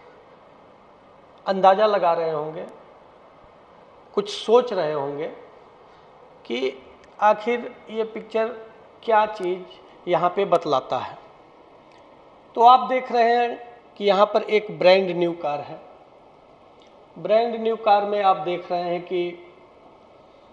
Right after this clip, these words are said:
ये जो दिखाई दे रहा है, ये कार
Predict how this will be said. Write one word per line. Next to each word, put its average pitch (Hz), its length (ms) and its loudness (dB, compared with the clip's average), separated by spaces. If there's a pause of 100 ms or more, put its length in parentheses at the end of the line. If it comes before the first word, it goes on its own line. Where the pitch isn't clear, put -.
(440)
ये 180 240 4
जो 233 180 4 (1300)
दिखाई 202 480 -2
दे 208 160 0
रहा 139 280 -2
है, 156 140 -10 (1800)
ये 220 180 8
कार 185 320 4